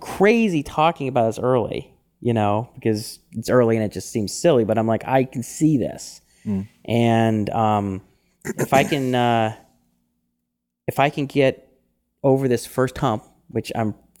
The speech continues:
Speaker 1: pretty confident I'm going to get over, and hire this first one or, one or two people, and we get these classes going, and they're successful, I think we're gonna be off to the races. And I wanna build a small but university caliber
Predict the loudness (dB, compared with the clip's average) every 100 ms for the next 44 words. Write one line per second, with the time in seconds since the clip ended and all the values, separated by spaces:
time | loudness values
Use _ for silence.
0 | -6 0 4 2 0 -2 -4 -2 -4 -6
1 | -8 -6 -4 -4 -6 -4 0 0 0 -4
2 | -6 _ _ _ _ -8 -6 -4 -6 -2
3 | 2 2 0 -4 -4 -4 -4 -14 -20 -6
4 | -2 0 -2 -4 -2 0 0 -4 0 0
5 | 2 2 0 -2 -4 -2 -2 -4 -4 -4
6 | -4 -4 -4 -4 -4 -4 -6 -6 -10 0
7 | 0 0 -2 0 -2 _ _ _ -2 -2
8 | 0 -2 -2 -2 -4 -4 -6 -6 -6 -10
9 | -14 -16 _ _ _ _ _ _ -10 -6
10 | -4 -4 -6 -14 -20 -20 _ _ 2 4
11 | 4 4 4 4 2 -2 _ _ _ _
12 | _ _ _ _ 0 0 -2 0 4 4
13 | 4 2 0 0 -2 0 0 0 -6 -2
14 | 0 0 0 -4